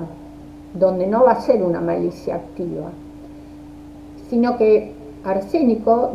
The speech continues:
disfruta por la desgracia de los demás y además hace bromas maliciosas. Es un cruel, cáustico,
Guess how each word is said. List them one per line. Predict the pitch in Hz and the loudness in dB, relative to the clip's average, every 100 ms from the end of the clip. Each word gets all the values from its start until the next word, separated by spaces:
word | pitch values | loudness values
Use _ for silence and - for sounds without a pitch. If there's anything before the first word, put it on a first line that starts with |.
| 190 | -4
disfruta | 208 - - 392 349 - 175 208 - - - - - - | -6 -6 4 6 6 4 0 0 -4 -12 -18 -20 -18 -4
por | 208 | 0
la | 190 185 | 4 4
desgracia | 190 208 226 - 214 | 4 4 2 2 2
de | 185 160 | 4 4
los | 170 165 | 2 -2
demás | 180 202 180 107 - - - - - - | -4 -2 -2 -4 -8 -16 -18 -18 -20 -8
y | 220 214 | 2 4
además | 214 233 311 339 - | 6 6 4 0 -2
hace | - 240 - 214 | 0 0 2 2
bromas | 214 226 240 226 208 - | 4 2 0 -2 -6 -8
maliciosas. | 208 170 165 165 - 247 196 143 - - - - - - - - - - - - - | -4 -2 0 -2 -4 0 0 0 -10 -16 -16 -18 -18 -18 -18 -18 -18 -18 -18 -18 -4
Es | 214 208 - | -2 0 0
un | 185 180 | -2 -2
cruel, | 247 262 320 302 - | 8 10 12 8 2
cáustico, | 262 311 311 - 330 - 349 370 | 4 4 2 0 0 0 -2 -2